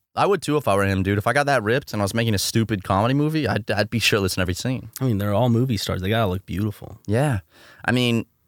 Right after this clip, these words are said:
Speaker 1: I just, I, I don't know if Mike Myers would want to reprise his role as
Speaker 2: That's what I think.
Speaker 1: as
Speaker 2: He'd have to do Doctor Evil too.
Speaker 1: Hmm. Had there ever been any rumors of another Austin Powers movie?
Speaker 2: There's been, like,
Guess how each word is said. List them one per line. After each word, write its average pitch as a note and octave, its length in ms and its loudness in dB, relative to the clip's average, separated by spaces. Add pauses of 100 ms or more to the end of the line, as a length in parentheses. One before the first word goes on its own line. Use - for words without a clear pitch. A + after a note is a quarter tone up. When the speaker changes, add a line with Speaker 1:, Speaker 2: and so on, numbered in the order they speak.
(680)
Speaker 1:
I D3+ 80 2
just, G3+ 160 -4
I, F3 160 2
I E3+ 140 2
don't C4+ 200 -4
know D3+ 140 0
if B2 100 -2
Mike A#2+ 220 0
Myers A2 320 0
would F2+ 100 -2
want F#2+ 240 0
to F#2 120 2
reprise F2 480 0
his F2+ 160 -4
role F2 240 2
as E2 380 -4
Speaker 2:
That's G2 200 -4
what F#2+ 80 0
I F#2 60 2
think. G2 240 -2
Speaker 1:
as F2+ 60 2
Speaker 2:
He'd A#2+ 80 4
have B2 120 0
to A2 100 -2
do G2 200 0
Doctor F2 400 -2
Evil B2 480 2
too. B2 640 2 (1500)
Speaker 1:
Hmm. G2 300 4 (1160)
Had C#3 160 -4
there D3 120 2
ever D3+ 160 2
been D3+ 140 2
any C#3+ 140 0
rumors C3+ 420 2
of C3 100 -2
another C#3 300 2
Austin C#3+ 300 0
Powers D3+ 320 2
movie? D#3 140 2
Speaker 2:
There's C3+ 180 2
been, C3 180 2
like, F#2 340 -4